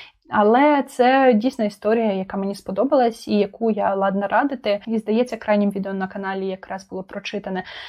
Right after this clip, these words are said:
в якому я і розповідала про "Картонні замки", тож дуже рекомендую послухати мій відгук, а ще краще можна зайти на Telegram-канал зі спільними читаннями і почитати відгуки там. Далі я прочитала другий том "Пристрастей Олімпу", бо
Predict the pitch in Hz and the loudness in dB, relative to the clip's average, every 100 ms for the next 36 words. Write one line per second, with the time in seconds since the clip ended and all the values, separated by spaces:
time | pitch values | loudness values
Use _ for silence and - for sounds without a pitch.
0 | - - _ 208 240 254 247 220 214 202 | -20 -20 _ 0 2 4 4 4 2 2
1 | 202 214 - 208 208 196 202 - 208 202 | -2 -4 -4 -2 0 -2 -4 -12 -10 -6
2 | 196 196 247 311 247 233 220 214 220 247 | -4 0 2 2 0 -2 -2 -2 -4 -4
3 | 226 220 208 208 226 220 - 214 220 208 | -4 -2 -2 2 2 0 -10 -10 -6 -4
4 | 202 214 277 269 247 202 202 - 220 220 | -4 -2 0 0 -2 -8 -6 -8 -4 -4
5 | 226 - 220 208 208 208 196 190 220 208 | -4 -6 -2 -2 -2 -4 -6 0 0 2
6 | 185 190 202 202 208 208 202 202 196 - | -2 -6 -4 -4 -4 -6 -8 -8 -8 -10
7 | 214 208 202 - - 285 294 226 208 208 | -4 -4 -4 -4 0 4 4 4 2 -2
8 | 214 220 214 208 214 208 190 196 196 - | -4 -8 -10 -10 -8 -8 -8 -10 -12 -10
9 | 196 190 - 208 294 294 240 247 285 262 | -4 -4 -2 2 4 4 4 2 2 2
10 | 233 - 233 233 208 208 220 214 202 202 | -4 -8 0 2 2 2 -2 2 0 0
11 | 196 196 185 - - - 208 - 190 226 | -2 -2 -4 -12 -14 -14 -8 -2 2 4
12 | 320 277 220 220 | 4 2 4 4